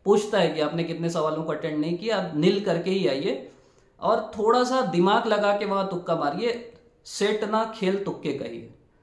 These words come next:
मतलब उसका तुक्का नहीं लगेगा जिससे कुछ नहीं बनता, लेकिन उसका जरूर लगेगा अगर आपके पास थोड़ा भी ज्ञान है ना,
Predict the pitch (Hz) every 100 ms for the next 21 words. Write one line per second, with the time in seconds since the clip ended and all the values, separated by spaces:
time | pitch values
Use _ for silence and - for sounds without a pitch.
0 | _ _ - 156 196 202 165 160 226 214
1 | 208 214 208 208 190 190 190 180 180 -
2 | 190 196 202 208 202 156 123 - 208 -
3 | - - _ - 170 226 - 175 - 240
4 | 220 208 214 208 185 202 220 190 196 190
5 | 202 196 196 196 202 196 214 208 151 127
6 | 127 160 220